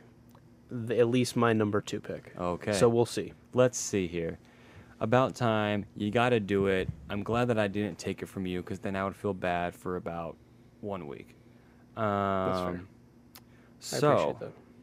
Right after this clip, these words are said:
Speaker 2: therefore, I get two picks now, and boy howdy.
Speaker 1: Boy howdy.
Speaker 2: Boy howdy. Uh, we got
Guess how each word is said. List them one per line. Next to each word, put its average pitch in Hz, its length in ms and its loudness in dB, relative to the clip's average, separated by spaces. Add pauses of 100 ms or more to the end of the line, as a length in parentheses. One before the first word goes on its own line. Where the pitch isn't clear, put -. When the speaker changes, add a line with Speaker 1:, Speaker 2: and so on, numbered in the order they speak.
(300)
Speaker 2:
therefore, 117 840 4
I 120 120 0
get - 240 -4
two 170 320 0
picks - 400 -4
now, 67 400 -4 (520)
and 95 280 -4 (440)
boy 104 340 0
howdy. 85 420 -2 (580)
Speaker 1:
Boy 120 460 2
howdy. 101 420 -2
Speaker 2:
Boy 117 440 4
howdy. 80 340 -4 (240)
Uh, 120 520 2 (100)
we 147 120 4
got 120 340 4